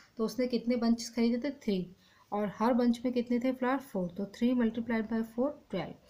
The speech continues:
इसका मतलब क्या हुआ, अ, थ्री टाइम्स फ़ोर, है ना, तो फ़ोर को हमें कितने times लिखना है, Three टाइम, तो फ़ोर प्लस फ़ोर प्लस फ़ोर प्लस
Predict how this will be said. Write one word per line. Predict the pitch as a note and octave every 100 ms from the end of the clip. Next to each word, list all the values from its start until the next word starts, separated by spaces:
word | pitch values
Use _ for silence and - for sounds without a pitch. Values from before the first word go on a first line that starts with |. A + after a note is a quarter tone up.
| - - -
इसका | A3+ - B3+
मतलब | B3 B3+ A#3+
क्या | B3 A#3
हुआ, | A3+ A#3+ - - _ _ _ G#3+
अ, | G#3 G3+ G#3 - -
थ्री | B3
टाइम्स | C4 B3 B3 F4+ - - _ - -
फ़ोर, | G3 F3 - _ _ _
है | A3
ना, | D#4 C4 - _ _ -
तो | G#3+ - _ _ _ -
फ़ोर | A3 G#3+
को | G#3+
हमें | A#3 B3
कितने | A#3+ A#3+
times | A#3 A3+ A#3 -
लिखना | A#3+ C#4
है, | C#4+
Three | G#3 F#3
टाइम, | F3+ F3+
तो | G3+
फ़ोर | - A#3
प्लस | A#3+ A3+ A3+ -
फ़ोर | A3
प्लस | A3+ G3+ -
फ़ोर | G3+ G3
प्लस | G#3 C4+ -